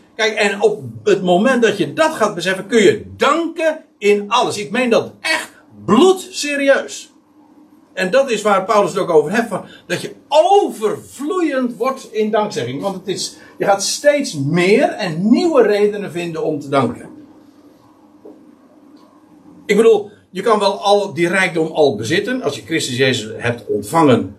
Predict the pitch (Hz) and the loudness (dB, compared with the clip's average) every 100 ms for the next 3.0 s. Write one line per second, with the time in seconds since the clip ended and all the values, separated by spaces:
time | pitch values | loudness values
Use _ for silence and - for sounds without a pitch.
0 | - 117 107 - 143 - 131 117 156 120 | -8 -4 -4 -2 -4 0 0 0 0 -2
1 | 113 104 - 127 113 113 107 98 123 170 | -2 -6 -4 -4 -4 -4 -4 -2 2 2
2 | 180 - - - 165 147 147 156 120 | 0 -6 -20 -16 -4 0 0 0 -4